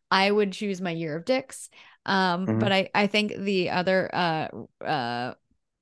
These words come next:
Speaker 1: the other one
Speaker 2: Four.
Speaker 1: that I, I liked is, uh, An Ostrich Told Me the World is Fake, and I Think I Believe It, which was, like, a fun Australian, uh, claymation one. And I,
Speaker 2: Okay.
Speaker 1: I, I think that's really fun. Like, almost look like Wallace and Gromit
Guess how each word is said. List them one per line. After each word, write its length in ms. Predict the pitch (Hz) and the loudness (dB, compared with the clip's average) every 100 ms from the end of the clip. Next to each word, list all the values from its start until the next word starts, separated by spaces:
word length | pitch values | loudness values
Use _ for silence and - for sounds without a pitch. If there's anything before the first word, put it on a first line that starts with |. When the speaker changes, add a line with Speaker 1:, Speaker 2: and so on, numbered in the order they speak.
| - | -10
Speaker 1:
the 160 | 202 202 | 2 4
other 120 | 185 | 6
one 120 | 196 190 | 6 6
Speaker 2:
Four. 100 | 170 | 4
Speaker 1:
that 180 | 170 - | 2 2
I, 80 | 190 | 2
I 20 | |
liked 340 | 180 156 165 - | 4 2 -2 -6
is, 240 | 175 180 170 | -2 -2 -2
uh, 180 | 160 - | -2 -2
An 160 | 185 - | -2 0
Ostrich 480 | 175 - 196 180 | -2 -2 -6 -6
Told 240 | - 175 170 | -4 -4 -2
Me 100 | 180 | -2
the 100 | 170 | -2
World 280 | 160 156 175 | -2 -4 -4
is 100 | 175 | -2
Fake, 220 | 185 180 | -2 -2
and 100 | 180 | -6
I 60 | |
Think 180 | 165 165 | -6 -4
I 80 | 156 | -4
Believe 300 | 147 147 143 | -2 -2 0
It, 180 | 196 - - | -2 -2 -4
which 200 | 208 202 | -2 -2
was, 120 | 190 | 0
like, 140 | 190 | 0
a 80 | 175 | 0
fun 320 | 165 180 170 | -2 -4 -4
Australian, 760 | 160 - 139 123 127 120 160 180 _ - - - | -4 -6 -8 -8 -6 -8 -8 -10 _ -20 -20 -4
uh, 160 | - 262 | 0 0
claymation 720 | - 208 180 160 - 90 180 196 - | 2 0 0 -2 -4 -8 -10 -14 -10
one. 260 | - 202 - _ _ - | -6 -6 -10 _ _ -8
And 180 | 196 185 | -2 2
I, 40 | |
Speaker 2:
Okay. 100 | 208 202 175 - | 2 2 -4 -8
Speaker 1:
I, 60 | |
I 20 | 185 | -8
think 140 | - | -6
that's 180 | - - | -8 -6
really 140 | 117 | -6
fun. 220 | - 175 - _ _ _ _ _ _ - - | -4 -8 -10 _ _ _ _ _ _ -20 -2
Like, 140 | 170 175 | 2 4
almost 220 | 233 262 | 4 2
look 100 | 247 | 2
like 120 | 254 | 4
Wallace 240 | 196 170 180 | 6 4 4
and 100 | 175 | -2
Gromit 360 | 160 143 160 | -2 -2 -6